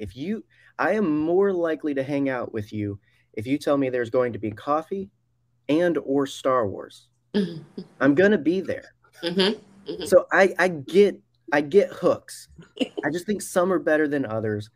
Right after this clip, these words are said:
Speaker 1: But whatever gets you into youth ministry,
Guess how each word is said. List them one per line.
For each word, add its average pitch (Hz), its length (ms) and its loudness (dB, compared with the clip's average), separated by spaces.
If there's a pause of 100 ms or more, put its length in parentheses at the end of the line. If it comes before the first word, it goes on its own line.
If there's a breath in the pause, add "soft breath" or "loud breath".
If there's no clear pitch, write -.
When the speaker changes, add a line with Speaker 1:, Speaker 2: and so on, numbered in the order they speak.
(300)
Speaker 1:
But 135 240 2
whatever 185 840 -2 (680)
gets 160 320 -2
you 151 180 -2
into 143 160 -4
youth 139 280 -6
ministry, 139 640 -4